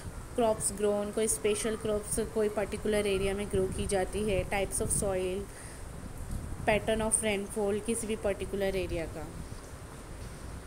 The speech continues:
Next टॉपिक the language of a map। अब map की कैसे language होती है? A map has four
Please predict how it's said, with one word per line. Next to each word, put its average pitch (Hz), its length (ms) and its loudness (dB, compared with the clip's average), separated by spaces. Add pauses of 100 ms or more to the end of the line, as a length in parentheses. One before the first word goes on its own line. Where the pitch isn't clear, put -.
(540)
Next 233 340 2
टॉपिक 254 300 4
the 226 220 2
language 208 400 2
of 254 160 2
a 262 80 0
map। 254 480 0
अब - 240 -4
map 220 260 2 (140)
की 254 60 -2
कैसे 262 300 0
language 208 380 2
होती 220 240 2
है? 202 100 4 (340)
A 208 100 0
map 233 340 2
has 294 140 2 (260)
four 262 220 8